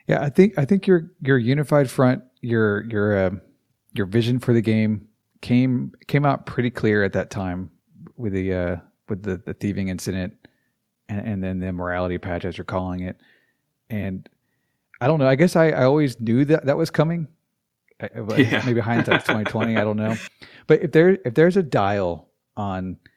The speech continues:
Speaker 1: how, how crazy your sandbox loot, full loot game can get, you know,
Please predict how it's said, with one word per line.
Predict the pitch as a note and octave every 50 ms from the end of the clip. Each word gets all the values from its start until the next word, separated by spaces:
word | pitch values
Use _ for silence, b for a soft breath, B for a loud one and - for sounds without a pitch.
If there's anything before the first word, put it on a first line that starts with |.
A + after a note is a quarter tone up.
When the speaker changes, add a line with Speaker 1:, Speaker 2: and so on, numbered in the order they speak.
| _ _ _
Speaker 1:
how, | - - - B2 B2+ C3+ C#3 C#3+ D3 C#3 C#3 C#3 B2 - _ _ _ _ _ _ _ _ _ _ _ _ _ _ -
how | - C3 C#3 D3 C#3+ C#3
crazy | B2 - - - A#2+ B2 C3 B2 A#2+ B2+
your | B2 A2+ A2 A2
sandbox | - - B2 G#2+ G#2+ G#2 G#2+ G#2 G#2 G#2+ - -
loot, | G2 G2+ G#2 G#2 G#2+ -
full | - - A#2+ A2
loot | G#2+ A2 - -
game | A2 G2+ G2+ G2+
can | - - F#2+
get, | F2 G2 F#2 F2 E2+ _ _ _ -
you | - G#2
know, | F2 F2 F2 F2+ F#2